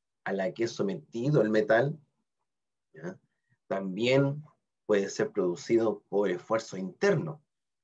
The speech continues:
como por ejemplo cuando usted va a poner un remache, cuando usted va a hacer una perforación. Si nosotros vamos a hacer una perforación acá a esta placa, imaginémonos que tenemos que hacer una perforación a esta placa aquí, acá, esa zona va a recibir muchos esfuerzos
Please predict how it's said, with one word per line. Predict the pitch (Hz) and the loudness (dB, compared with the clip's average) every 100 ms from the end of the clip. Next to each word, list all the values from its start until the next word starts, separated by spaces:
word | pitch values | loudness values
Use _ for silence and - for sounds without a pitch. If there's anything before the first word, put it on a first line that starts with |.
| _ | _
como | 90 90 | -8 -6
por | 90 85 | -6 -6
ejemplo | 98 107 101 | -8 -6 -4
cuando | 98 | -4
usted | 87 101 | -4 -2
va | 101 | 0
a | 92 | -2
poner | 90 98 95 | -6 -6 -6
un | 90 78 | -8 -10
remache, | 87 85 110 135 127 120 - 107 | -14 -6 0 2 2 -2 -6 -2
cuando | 101 87 | -2 -2
usted | 82 95 | -6 -6
va | 87 | -6
a | |
hacer | - 98 | -6 -4
una | 95 82 | -4 -6
perforación. | 90 85 87 85 82 - 143 - 139 147 _ | -8 -10 -12 -10 -8 -2 -2 -4 -16 -16 _
Si | |
nosotros | 92 92 120 | -8 -2 0
vamos | 113 107 | 2 2
a | - | 2
hacer | 117 | 2
una | 110 | 2
perforación | 101 - 104 85 - 139 135 | 0 -2 -4 -4 -2 0 0
acá | 120 127 120 - _ _ _ | -2 -4 -6 -10 _ _ _
a | - | -10
esta | 107 - 107 | -10 -4 -2
placa, | 120 113 92 107 143 - _ _ _ - - - | 2 0 0 -6 -8 -14 _ _ _ -20 -20 -16
imaginémonos | 82 - 92 107 104 | -16 -12 -6 -6 -6
que | - | -10
tenemos | 87 98 95 | -6 -6 -6
que | 90 | -8
hacer | 107 | -6
una | 92 | -6
perforación | 78 78 78 76 - 117 | -8 -10 -10 -10 -4 -4
a | |
esta | 110 - 107 | -4 -6 -2
placa | 113 180 | -2 -2
aquí, | 87 - 127 123 98 _ _ _ _ _ | -6 -8 -6 -6 -6 _ _ _ _ _
acá, | 151 101 127 - _ _ _ _ | -8 -4 -4 -6 _ _ _ _
esa | 104 131 | -2 -2
zona | - 131 139 | 0 2 4
va | 131 127 | 4 2
a | |
recibir | 117 - 104 110 113 | 0 -4 -4 -2 -2
muchos | 110 123 117 98 | -4 -4 -2 -2
esfuerzos | - - 123 139 - 151 - | -2 2 2 0 -6 -6 -8